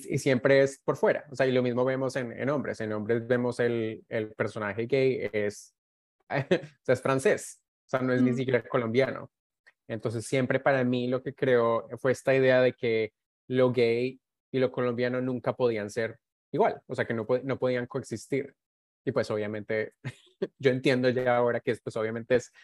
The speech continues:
Speaker 1: total una, es una ficción, pero para de doce, de trece, de catorce años, eso sí era, era, necesitaba tanta imaginación para poder llegar a esa clase de,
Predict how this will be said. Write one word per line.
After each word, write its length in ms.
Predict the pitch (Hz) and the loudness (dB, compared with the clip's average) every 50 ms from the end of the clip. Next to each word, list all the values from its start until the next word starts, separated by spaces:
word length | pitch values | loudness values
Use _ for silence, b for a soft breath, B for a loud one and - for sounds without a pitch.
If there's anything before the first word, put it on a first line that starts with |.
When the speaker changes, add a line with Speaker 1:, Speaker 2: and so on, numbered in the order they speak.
| b b | b b
Speaker 1:
total 320 | _ - 127 - 127 120 120 | _ -8 -2 0 0 0 0
una, 420 | 120 120 120 117 117 117 117 117 - _ _ _ _ - - _ _ _ _ _ _ _ _ _ _ - | 0 -2 -2 -2 -2 -2 -4 -6 -8 _ _ _ _ -20 -20 _ _ _ _ _ _ _ _ _ _ -6
es 180 | 135 123 - | -6 -4 -2
una 120 | 127 123 117 | -2 -4 -2
ficción, 380 | - 127 - - 170 160 - - _ _ _ _ _ _ _ _ | -4 -6 -6 -4 -6 -6 -6 -8 _ _ _ _ _ _ _ _
pero 220 | - 165 139 127 | 4 6 6 6
para 440 | - 139 123 120 117 117 117 113 107 - _ _ _ _ | 6 4 4 6 6 4 4 2 0 -4 _ _ _ _
de 240 | - 123 117 127 123 | -8 0 2 2 4
doce, 280 | 123 123 120 110 - 131 | 4 4 4 2 2 0
de 160 | 127 123 120 | 2 2 0
trece, 400 | - 127 120 113 110 - 131 127 | 0 0 0 0 0 -2 -4 -4
de 180 | 127 123 120 | -4 -4 -4
catorce 440 | 110 - 113 - 120 107 107 - 160 | -4 -4 -4 -4 -4 -4 -2 -2 0
años, 360 | 147 139 127 123 131 131 - | 0 0 0 -2 -4 -4 -4
eso 260 | 131 117 113 101 - 110 | -4 -4 -4 -6 -8 -8
sí 100 | - - | -6 -4
era, 200 | 117 117 117 117 - 123 127 - | -2 -2 -4 -4 -4 -6 -6 -4
era, 280 | - 143 123 123 131 B B B B B B _ _ _ _ | 0 0 2 0 0 B B B B B B _ _ _ _
necesitaba 840 | - 147 131 - 147 131 143 135 131 - 131 123 120 120 127 135 - | -4 -4 -2 -2 -4 -6 -4 -6 -4 -2 0 0 2 0 0 -2 -2
tanta 300 | - 156 151 147 143 160 | -4 -4 -4 -2 -4 -4
imaginación 600 | 156 156 147 131 139 131 127 117 - 131 123 123 | -2 -2 -2 -2 -2 -2 -2 -4 -4 -6 -4 -2
para 220 | - 147 143 139 | 0 0 0 2
poder 260 | 139 127 123 120 113 113 | 2 0 0 0 0 0
llegar 240 | 120 127 139 139 | 0 0 2 2
a 60 | 135 139 | 2 2
esa 160 | - - 131 | 0 -2 -6
clase 340 | - - 139 135 - - 143 | -4 -2 -2 -2 0 0 0
de, 460 | 139 139 131 127 123 120 117 110 | 0 0 2 2 2 2 0 0